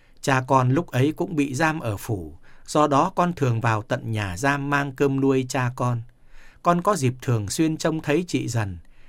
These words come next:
Chị bị giam với ba chị nhà Phước, nơi dãy nhà tách biệt.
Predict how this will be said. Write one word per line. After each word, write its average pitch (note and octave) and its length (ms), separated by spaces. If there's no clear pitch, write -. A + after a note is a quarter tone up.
Chị C#3 200
bị C3 220
giam D#3+ 280
với F3+ 160
ba D#3+ 220
chị B2+ 260
nhà F#2+ 320
Phước, D#3+ 260
nơi D3+ 200
dãy F#3+ 180
nhà A2 380
tách D#3+ 180
biệt. G#2+ 200